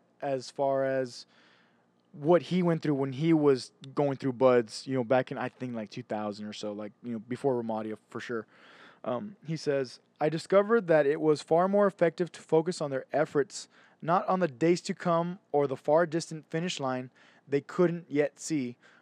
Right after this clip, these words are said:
but instead on a physical goal immediately in front of them, the beach marker, a landmark, or road sign a hundred yards away. If we could ex-, execute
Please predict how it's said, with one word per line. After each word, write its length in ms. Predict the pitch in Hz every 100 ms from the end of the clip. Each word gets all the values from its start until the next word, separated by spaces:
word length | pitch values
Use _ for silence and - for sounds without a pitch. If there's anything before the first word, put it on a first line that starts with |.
| _
but 140 | 147
instead 420 | 151 - 165 175
on 180 | 196 151
a 100 | 143
physical 520 | 131 _ 180 180 190
goal 360 | 165 147 156 165
immediately 580 | 156 151 160 165 170 156
in 100 | 135
front 180 | 147 135
of 60 |
them, 220 | 113 107 107 _ _ _ 123
the 120 | 120
beach 340 | 110 151 -
marker, 400 | 123 113 113 110 _ _ _ _ _
a 120 | - 139
landmark, 640 | 143 143 135 117 110 - _ _ _
or 180 | 151 147
road 280 | 139 151 151
sign 440 | 147 135 127 127 _
a 100 | 143
hundred 240 | 131 151 151
yards 260 | 143 135
away. 340 | 127 117 113 113 _ _ _ _ _
If 180 | 143 -
we 100 | 175
could 180 | 220 170
ex-, 140 | - -
execute 580 | 175 - - 208 214